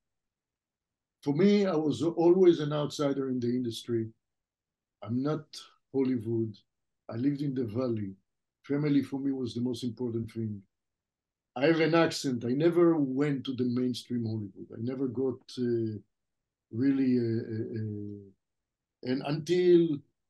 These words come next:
until nineteen ninety-nine, I didn't even know that people were watching my movies. In nineteen ninety-nine, I'm getting a phone call from Koichi.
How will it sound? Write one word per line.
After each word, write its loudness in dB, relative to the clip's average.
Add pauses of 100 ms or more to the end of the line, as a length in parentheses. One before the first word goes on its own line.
(560)
until 0
nineteen -2
ninety-nine, -4 (760)
I -4
didn't -4
even -4
know -2
that -6
people -6
were -2
watching -6
my -4
movies. -8 (420)
In -8
nineteen -2
ninety-nine, -2
I'm -6
getting -6
a -4
phone -10
call -6
from -12
Koichi. -8